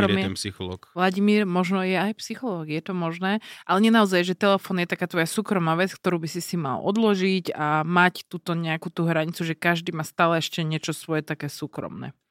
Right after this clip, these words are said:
Speaker 2: Áno, preto si na začiatku povedala, že vy tam chodíš.
Speaker 1: Aťka.
Speaker 2: Ešte aj psychológovia ti to
Speaker 1: Áno.
Speaker 2: povedali, aj Vladimír.
Speaker 1: Áno, to čítam Aťku, hej, to ti
Speaker 2: Aťku
Speaker 1: nehovorím,
Speaker 2: čítam
Speaker 1: áno.
Speaker 2: ja.
Speaker 1: Áno, povedz Aťku.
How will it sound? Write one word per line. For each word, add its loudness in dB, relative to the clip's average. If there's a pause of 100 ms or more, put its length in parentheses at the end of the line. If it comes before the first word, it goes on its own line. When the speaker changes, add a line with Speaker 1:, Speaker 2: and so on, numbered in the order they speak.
(120)
Speaker 2:
Áno, 2
preto 2
si 0
na 2
začiatku -2
povedala, 0
že -4
vy -2
tam -6
chodíš. -10 (300)
Speaker 1:
Aťka. 0 (100)
Speaker 2:
Ešte 0
aj 6
psychológovia 4
ti 6
to 8
Speaker 1:
Áno. 4
Speaker 2:
povedali, 2
aj 0
Vladimír. 0 (120)
Speaker 1:
Áno, 2 (160)
to -4
čítam 0
Aťku, 0
hej, 0
to -6
ti -6
Speaker 2:
Aťku 0
Speaker 1:
nehovorím, 2
Speaker 2:
čítam 0
Speaker 1:
áno. 2
Speaker 2:
ja. 0 (300)
Speaker 1:
Áno, 4 (220)
povedz 4
Aťku. -2